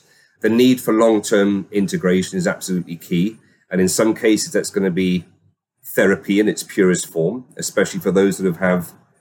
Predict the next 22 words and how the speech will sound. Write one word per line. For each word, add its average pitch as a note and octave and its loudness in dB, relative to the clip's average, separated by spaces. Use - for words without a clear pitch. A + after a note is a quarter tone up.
recovered F#2 0
abuse F#2+ -2
memories F2 2
or E2+ -2
sexual - -4
abuse D#2+ -4
memories E2 -2
from E2+ -2
their E2 0
past. - -6
For - -2
others, B2 4
we A2+ -4
tend C#3+ 0
to B2+ -2
see C3 0
it's - -2
often B2+ -6
more B2+ 0
coaching C3+ -2
that's - -10
required. D2 -8